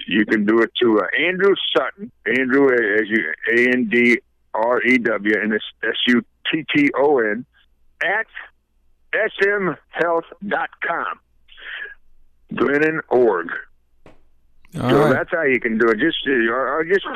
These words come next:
Speaker 1: call that number, and here it is, three one four, six seven eight,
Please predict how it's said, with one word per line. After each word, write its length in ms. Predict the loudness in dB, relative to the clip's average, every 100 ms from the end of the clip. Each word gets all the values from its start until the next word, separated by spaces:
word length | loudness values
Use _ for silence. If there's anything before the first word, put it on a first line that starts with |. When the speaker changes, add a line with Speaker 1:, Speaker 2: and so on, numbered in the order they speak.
| -4
Speaker 1:
call 160 | -2 -2
that 160 | -4 -4
number, 400 | -6 -2 0 0
and 60 | -2
here 200 | -2 0
it 100 | -2
is, 80 | -2 0
three 140 | 0
one 240 | 0 -2 -2
four, 320 | 2 4 2 -2 -18 -20 -8 -4 -2
six 100 | -2 -2 -2
seven 240 | -2 -2
eight, 260 | 0 -2